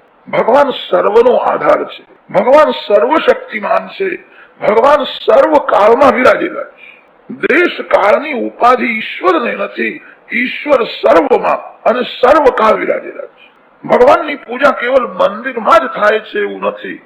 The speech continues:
સર્વ કાળ થાય છે, સર્વ ઠેકાણે થાય છે. માર્ગે ચાલતા પણ ભગવાનની પૂજા કરો. જે માર્ગમાં ભગવાનની પૂજા કરતો નથી, એનું મન બગડે છે,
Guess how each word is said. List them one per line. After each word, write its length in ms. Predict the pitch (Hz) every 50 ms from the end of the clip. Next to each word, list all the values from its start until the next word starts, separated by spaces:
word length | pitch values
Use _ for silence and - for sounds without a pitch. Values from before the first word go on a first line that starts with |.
| _ _ _ _ _ - - - - -
સર્વ 240 | 196 208 208 190 180
કાળ 240 | - - 147 139
થાય 300 | 135 - 135 - - -
છે, 200 | - - - -
સર્વ 380 | - - - 190 196 196 185 -
ઠેકાણે 440 | - - - - - - - - -
થાય 240 | - - - - -
છે. 240 | - - _ _ _ _ _ _ _ _
માર્ગે 380 | 160 170 175 180 202 185 208 208
ચાલતા 460 | - - 175 160 180 180 - 202 202
પણ 200 | 196 - 202 190
ભગવાનની 500 | 180 180 - - 170 185 190 - - 175
પૂજા 420 | - - - - - - - - -
કરો. 380 | - - 113 113 113 - - - - - - - _ -
જે 80 | 214 214
માર્ગમાં 600 | 180 170 175 185 214 226 226 214 214 214 196 -
ભગવાનની 360 | - 170 180 190 190 190 190 185
પૂજા 440 | - - - - - - 587 571 -
કરતો 500 | - - - - - - 175 165 165 -
નથી, 460 | - - 214 - - - 214 - - - _ _ _ _ -
એનું 240 | 165 190 202 196 190
મન 200 | 175 - - -
બગડે 400 | - - - - - 151 165 -
છે, 220 | - - - -